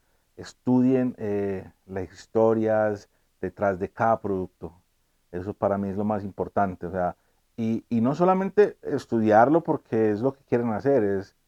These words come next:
o sea, de verdad empiécenlo como hobby, eh, sin compromiso alguno. Yo creo que cuando las cosas se hacen, eh, de, con esa pasión de niño, con esa pasión de verdad de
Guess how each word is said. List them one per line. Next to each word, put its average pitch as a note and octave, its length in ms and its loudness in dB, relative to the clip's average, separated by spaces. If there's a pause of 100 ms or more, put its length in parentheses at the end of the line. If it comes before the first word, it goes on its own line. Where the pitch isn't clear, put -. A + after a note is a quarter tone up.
(220)
o - 40 -20
sea, B2+ 100 2
de A2+ 200 4
verdad A2 240 4
empiécenlo D3 560 0
como G#2+ 260 -2
hobby, C3 420 2 (440)
eh, G#2 280 -4
sin A2+ 160 -4
compromiso G#2 600 -4
alguno. A2 360 -2
Yo G2 140 -4
creo B2+ 240 -2
que G#2+ 300 -6 (120)
cuando G#2+ 240 -6
las G#2 160 -8
cosas B2+ 200 0
se - 160 -2
hacen, C3 500 -2 (720)
eh, G2 480 -6
de, G#2+ 300 -6
con A2 180 -2
esa C#3 180 0
pasión G#2+ 380 -2
de A#2 100 0
niño, C#3 520 -2 (540)
con G2 140 -12
esa A2+ 80 -6
pasión G#2 480 -4
de A#2+ 100 4
verdad G#2 360 2
de A#2 260 0